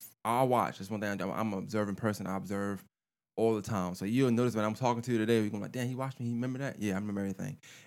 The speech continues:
And one thing about it I can say is, like, I'm, I was happy that you won the award because I do know that even though you're decorated, you know, especially in the city, you decorated, and, you know, you, you, you're a big dog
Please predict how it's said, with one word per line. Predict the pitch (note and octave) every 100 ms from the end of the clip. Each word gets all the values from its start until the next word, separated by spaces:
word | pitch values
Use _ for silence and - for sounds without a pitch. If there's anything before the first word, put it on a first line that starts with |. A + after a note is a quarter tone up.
| -
And | A#2 G#2+ G2 -
one | B2+
thing | B2 B2
about | A2+ G#2 A2
it |
I | G2+
can | G#2+
say | A#2 G#2+
is, | G2
like, | G2 G2 - _ - - _
I'm, | - A2 -
I | C3
was | A#2+
happy | C3+ D3+ C#3
that | A#2+ -
you | A2
won | B2 B2+
the |
award | G2+ G2+ B2 D#3 -
because | G#2+ A#2+ G#2+
I | F#2
do | G#2+ B2
know | B2 A#2+ B2+ C3+ _ _ _ _ _ -
that | A#2 G2 -
even | - D3+
though | C#3+
you're | C#3 A#2
decorated, | A2 A#2+ B2+ B2+ B2+ - -
you | A#2
know, | G#2+
especially | G#2+ C#3+ A2+
in |
the | G2+
city, | - C3 G2
you | G2+
decorated, | G#2 G2 G2 F#2+ G2
and, | D2 G2
you | G2+
know, | G2 G2 F2+
you, | A#2
you, | F2 A#2 -
you're | A#2+
a |
big | G2 A2+
dog | G2+ F#2+ G2